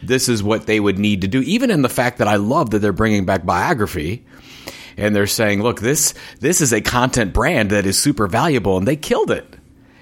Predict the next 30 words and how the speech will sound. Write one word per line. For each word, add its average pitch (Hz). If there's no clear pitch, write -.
And 117
now 120
they're 117
bringing 117
it 104
back, 117
and 92
they're 95
really 95
going 90
to, 87
to 92
put -
some, 90
um, 82
some 90
resources 101
behind 87
this, 87
so 92
people 101
that 87
actually 92
want 92
to 92
follow 90
that, 85
that 90
brand, 95
like 85